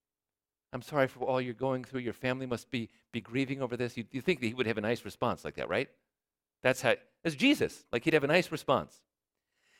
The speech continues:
Jesus says something that seems incredibly unkind. He says, "Unless you see signs and wonders,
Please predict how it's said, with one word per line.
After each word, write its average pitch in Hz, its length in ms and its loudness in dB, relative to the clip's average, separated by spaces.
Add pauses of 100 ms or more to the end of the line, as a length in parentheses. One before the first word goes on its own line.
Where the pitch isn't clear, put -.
(440)
Jesus 190 360 6
says 165 180 4
something 156 360 2
that 143 100 -4
seems 165 260 0
incredibly 165 600 2
unkind. 117 580 -2 (800)
He 143 120 -2
says, 123 420 6
"Unless 139 580 4
you 180 180 -2
see 127 360 -2
signs 156 580 2
and 131 200 -8
wonders, 95 540 -2